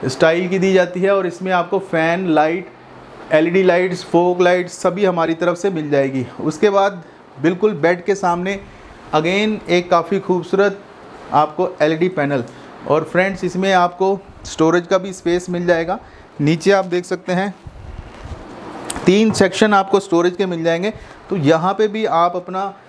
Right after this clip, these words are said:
काफ़ी सामान इसमें रख सकते हैं। और fancy item के लिए ये आपको space मिल जाएगा। Friends, इसमें आपको power के switch मिल जाएंगे, तो काफ़ी अच्छा marble look में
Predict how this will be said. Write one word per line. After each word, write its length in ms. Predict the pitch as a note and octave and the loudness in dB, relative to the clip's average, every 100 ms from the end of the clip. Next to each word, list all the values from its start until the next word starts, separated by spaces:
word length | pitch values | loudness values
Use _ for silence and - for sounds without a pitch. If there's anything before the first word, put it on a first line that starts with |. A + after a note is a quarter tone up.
| - - | -8 0
काफ़ी 360 | F3+ F3+ G#3+ | 0 -2 -6
सामान 400 | F#3 E3 D#3+ F#3+ F3 | -2 0 0 -2 -4
इसमें 280 | D#3 F#3+ F#3 | -6 0 0
रख 140 | D#3 | 0
सकते 280 | - C#3+ C#3+ | -4 -4 -2
हैं। 300 | C#3 A#2 - | 0 -2 -2
और 240 | - E3+ | 2 2
fancy 380 | F3 E3 E3+ G#3 | 2 0 0 0
item 280 | G3+ F#3+ G3 | 0 0 -2
के 120 | F#3+ | -2
लिए 120 | G3 | -2
ये 140 | F#3+ F3 | 0 0
आपको 260 | E3+ F3+ | 0 -2
space 360 | F#3 - F#3+ F#3+ | -4 0 0 0
मिल 160 | F#3+ F#3 | -4 2
जाएगा। 320 | F#3+ F#3 G#3 G#3 - - - - | 4 4 0 -4 -12 -20 -20 0
Friends, 320 | F3 G3 F3+ | 0 0 -2
इसमें 240 | F#3 G3 F#3 | -2 2 2
आपको 240 | F3 F#3 | 2 0
power 280 | D#3+ D#3 F3 | 2 0 -2
के 200 | F3+ F3+ | -4 -6
switch 340 | - G3+ G3+ | -4 -6 -4
मिल 180 | G3 G3 | -2 0
जाएंगे, 380 | G3 F#3+ G3 G#3+ - - - | 0 0 -4 -6 -10 -10 -4
तो 80 | |
काफ़ी 340 | D3 F3 E3+ G3 | 0 0 2 0
अच्छा 300 | F#3 - F#3+ | 0 0 0
marble 380 | D3+ D#3+ D#3+ G3 | 2 0 0 -2
look 180 | F3+ F#3 | -4 -4
में 340 | G3 G3+ G3 | -4 -2 -4